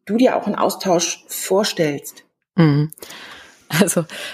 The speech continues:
Speaker 2: die Blaupause war ein Symposium, was letztes Jahr zwanzig einundzwanzig im September in Köln stattgefunden hat, und zwar in Präsenz im, äh, Kölner Veranstaltungsort Stadtgarten. Wir haben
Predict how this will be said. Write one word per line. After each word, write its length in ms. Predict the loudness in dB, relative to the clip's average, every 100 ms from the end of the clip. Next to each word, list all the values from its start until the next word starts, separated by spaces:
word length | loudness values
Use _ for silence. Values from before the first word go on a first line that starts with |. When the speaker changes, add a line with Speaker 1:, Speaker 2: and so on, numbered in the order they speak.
| -8 -4
Speaker 2:
die 80 | 2
Blaupause 600 | 4 4 4 4 4 4
war 100 | 2
ein 100 | 2
Symposium, 500 | 2 2 2 2 2
was 240 | 0 0
letztes 440 | 0 0 0 0
Jahr 200 | 2 2
zwanzig 400 | 0 -2 -2 -4
einundzwanzig 640 | 0 0 0 0 -2 -2 -2
im 280 | 0 0 0
September 680 | -2 -6 -2 0 2 2
in 200 | 2 0
Köln 280 | 0 2 2
stattgefunden 720 | 2 0 -2 -2 -2 0 2
hat, 160 | 2 2
und 160 | 0 0
zwar 320 | 0 -2 0
in 140 | -2
Präsenz 680 | 0 0 2 4 4 4 0
im, 400 | 0 2 2 0
äh, 160 | 0 -2
Kölner 320 | 0 2 2
Veranstaltungsort 800 | 2 0 0 0 0 0 -2 -4
Stadtgarten. 840 | -2 0 0 0 0 0 2 2
Wir 100 | 2
haben 220 | 0 0